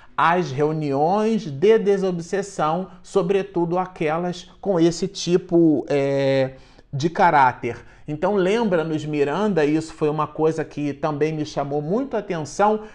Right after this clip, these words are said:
na primeira terça parte desse capítulo décimo. Ele fala da necessidade da oração como esse instrumento vigoroso de sintonia com a espiritualidade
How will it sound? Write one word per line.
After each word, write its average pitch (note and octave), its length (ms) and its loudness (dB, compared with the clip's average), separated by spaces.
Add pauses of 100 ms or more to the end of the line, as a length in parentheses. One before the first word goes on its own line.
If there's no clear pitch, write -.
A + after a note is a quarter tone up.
(100)
na B3 360 0
primeira B3 640 -2
terça A#3+ 520 -4
parte A#3 560 -2
desse C4+ 400 -2
capítulo A3 640 -4
décimo. A2+ 720 -4 (440)
Ele B3 280 2
fala F#3+ 600 0
da D#3 340 0
necessidade G3+ 1200 -2
da F#3 200 2
oração F#3+ 1120 0 (280)
como G3+ 300 4
esse B3+ 360 -2
instrumento G3+ 760 -2
vigoroso G3 920 4
de E3 120 -4
sintonia F#3+ 920 2 (300)
com G3 280 6
a F#3+ 100 4
espiritualidade D#3+ 1400 4